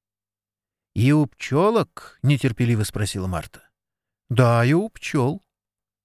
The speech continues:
«И у собак», — вмешался Джордж, как раз приметивший неподалеку на дороге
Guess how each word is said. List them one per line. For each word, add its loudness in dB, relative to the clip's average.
«И 0
у 4
собак», — 0
вмешался -2
Джордж, -6
как -2
раз 0
приметивший -2
неподалеку 2
на 2
дороге 0